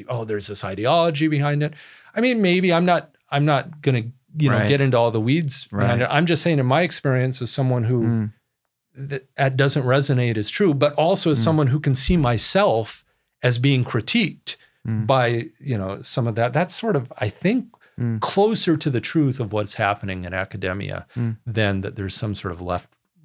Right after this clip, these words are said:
Speaker 1: you know.
Speaker 2: It's a conspiracy
Speaker 1: Yeah,
Speaker 2: or whatever.
Speaker 1: exactly. Yeah,
Speaker 2: Yeah.
Speaker 1: right, right.
Speaker 2: Um,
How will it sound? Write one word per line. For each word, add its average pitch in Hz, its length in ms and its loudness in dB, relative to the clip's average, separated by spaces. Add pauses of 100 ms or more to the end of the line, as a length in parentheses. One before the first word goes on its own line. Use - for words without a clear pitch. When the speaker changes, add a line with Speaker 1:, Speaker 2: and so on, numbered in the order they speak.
(240)
Speaker 1:
you 107 140 -4
know. 85 220 -6
Speaker 2:
It's - 160 -12
a - 40 -16
conspiracy 104 500 -4
Speaker 1:
Yeah, 120 280 2
Speaker 2:
or 92 60 -2
whatever. 101 380 0
Speaker 1:
exactly. 101 200 -6
Yeah, 107 180 2
Speaker 2:
Yeah. 80 60 -4
Speaker 1:
right, 92 260 -6
right. 107 200 -8 (400)
Speaker 2:
Um, 127 540 0